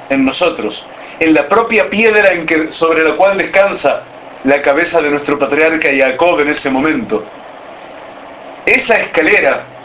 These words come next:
es la revelación de la cualidad de Norá, es la unión producida proactivamente por Hashem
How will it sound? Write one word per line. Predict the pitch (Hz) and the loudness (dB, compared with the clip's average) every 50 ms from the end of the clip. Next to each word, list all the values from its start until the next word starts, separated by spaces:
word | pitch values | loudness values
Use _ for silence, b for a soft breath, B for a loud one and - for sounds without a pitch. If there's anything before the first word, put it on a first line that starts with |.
| - - | -8 -4
es | - 156 | -2 0
la | 156 160 160 | 2 2 2
revelación | 147 147 156 156 156 151 156 143 - - 196 208 214 214 196 | 2 2 0 2 2 2 0 0 -2 0 0 0 0 2 2
de | 190 | 2
la | 175 165 - | 2 2 2
cualidad | 165 151 147 143 139 147 156 156 | 2 2 2 2 2 0 0 0
de | 147 147 | -2 -2
Norá, | 143 139 135 135 135 120 - B B B B B B B | 0 2 4 4 2 2 0 B B B B B B B
es | 160 160 - - | -2 -2 -2 0
la | 180 175 170 170 | 2 4 4 4
unión | 175 175 175 196 233 247 240 214 175 147 131 110 - - - - - - - - - - - - - - - - - - - - - - - - - - - | 2 0 0 2 2 2 2 0 -2 -4 -6 -8 -10 -12 -16 -18 -18 -18 -18 -18 -18 -20 -20 -20 -20 -20 -20 -20 -20 -20 -20 -18 -18 -18 -18 -18 -12 -6 -2
producida | 170 170 180 170 160 - - - 247 262 240 - - | 0 0 0 0 -2 -4 -4 0 2 4 2 4 2
proactivamente | 196 190 190 180 170 - - - - 233 240 220 208 - 190 208 214 202 190 175 | 2 4 4 4 4 2 0 -4 -4 0 2 2 2 2 2 0 -2 -2 -2 -2
por | - 147 139 | 0 0 0
Hashem | 139 - - 208 214 180 131 127 117 | 0 0 0 0 0 0 -2 -6 -8